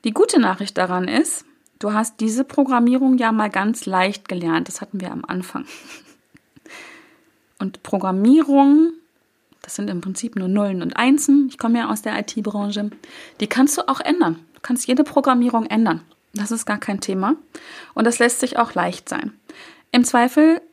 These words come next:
brauchst du dazu einen Programmierer, Schrägstrich einen Hypnosetherapeuten, einen Hypnosecoach wie mich. Oder aber die Programmierung ist so leicht oder du bist selber schon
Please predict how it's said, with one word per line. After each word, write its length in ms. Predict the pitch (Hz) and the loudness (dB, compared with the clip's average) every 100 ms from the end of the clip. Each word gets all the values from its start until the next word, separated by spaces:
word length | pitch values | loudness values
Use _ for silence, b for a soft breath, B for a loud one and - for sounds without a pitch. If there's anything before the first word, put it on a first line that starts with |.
| _ _ _ - | _ _ _ -8
brauchst 340 | - 247 - | 0 0 0
du 60 | 254 | -2
dazu 520 | 240 233 - 240 240 - | -2 -2 0 0 0 -4
einen 280 | 208 196 | -4 -4
Programmierer, 680 | 190 196 190 190 214 247 330 392 _ | -4 -4 -2 0 2 4 2 0 _
Schrägstrich 680 | - - 202 - - 190 - | -16 -12 -12 -10 -8 -10 -10
einen 440 | 185 170 165 170 190 - | -4 -2 -2 -6 -12 -10
Hypnosetherapeuten, 1200 | 202 226 254 254 254 254 262 240 - 240 247 220 | -4 2 2 4 2 -2 -2 -4 -2 -4 -4 -4
einen 200 | 180 185 | -4 -6
Hypnosecoach 720 | 180 220 247 277 - 269 - | -6 -4 -4 -4 -6 -6 -6
wie 60 | 196 | -2
mich. 300 | 240 - - _ B B B B B - | 0 0 -6 _ B B B B B -4
Oder 320 | 220 311 339 | 2 2 4
aber 360 | 320 320 320 | 4 4 4
die 120 | 285 - | 2 0
Programmierung 680 | - 220 202 202 214 202 | -2 -2 0 0 -2 -4
ist 160 | 196 - | -6 -8
so 120 | 170 | -6
leicht 420 | 160 165 285 392 | -2 0 0 0
oder 140 | 196 180 | -4 -4
du 100 | 170 | -6
bist 220 | 170 - | -8 0
selber 360 | 190 247 254 247 | 2 4 4 2
schon 340 | - 190 190 | -2 -6 -6